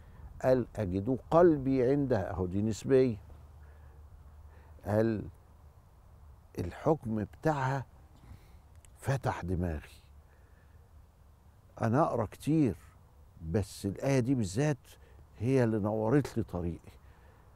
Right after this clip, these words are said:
ده ما هوش، آه، كلام عن الآيات الأخرى، ده الكلام عن الآية دي بالذات فضلها نسبي، إن جيت، جهة النسبية بتاعتها إن هي اللي نورت لي طريقي.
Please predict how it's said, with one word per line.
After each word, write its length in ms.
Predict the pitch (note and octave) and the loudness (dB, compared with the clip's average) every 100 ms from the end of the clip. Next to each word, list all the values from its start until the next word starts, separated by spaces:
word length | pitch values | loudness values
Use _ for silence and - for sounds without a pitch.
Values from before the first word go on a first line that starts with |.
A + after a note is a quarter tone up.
| - - - - - - - - | -20 -20 -20 -20 -20 -20 -20 -6
ده 160 | G#2 B2+ | 0 2
ما 100 | C3 | 2
هوش، 580 | B2 C#3+ F3+ - - A2+ | 2 0 -2 -6 -4 0
آه، 840 | A2 G#2+ G#2+ A2 A2 G#2+ G#2 G#2+ - | 0 0 -2 -2 -2 -4 -6 -8 0
كلام 260 | A2+ D3+ | 2 4
عن 160 | D3+ C3 | 2 0
الآيات 340 | A#2+ B2+ D3 | 0 0 2
الأخرى، 440 | A2+ D3 D3+ - C#2+ - - - - | 2 4 4 4 -10 -12 -20 -20 -6
ده 60 | G#2+ | -4
الكلام 300 | - C3+ E3+ | 2 4 6
عن 100 | C#3+ | 4
الآية 240 | D3+ G3 F#3 | 4 4 4
دي 160 | F#3+ | 4
بالذات 580 | G3+ E3+ D#3 G#3 A3 B3 - - - - - - - - - - | 2 0 8 8 10 8 6 -20 -20 -20 -20 -20 -20 -20 -20 0
فضلها 500 | C3+ B2 E3 G3 F3 | 4 4 6 4 4
نسبي، 720 | F3 A3 - C4 B3 B3+ G#3+ E3+ | 2 0 -2 -2 0 2 0 2
إن 360 | C#3+ C3 C#3+ B2 | 0 0 -6 -2
جيت، 240 | D3 F#3 - - | 4 4 4 -4
جهة 480 | C#3 C#3+ C3 G3+ F3 E3+ | -2 2 6 6 6 2
النسبية 500 | D3+ D#3 D#3+ G3+ G3+ | -2 -4 0 4 4
بتاعتها 460 | - E3+ A#3 A#3 | 2 2 2 4
إن 140 | G3 F3 | 4 4
هي 240 | G#3 C4 | 6 6
اللي 140 | A#3+ G#3+ | 6 4
نورت 520 | F#3+ F#3+ F#3 G3+ D#3 | 6 6 6 4 2
لي 80 | C3 | -2
طريقي. 360 | A2 G2+ F#2+ | 0 -2 -2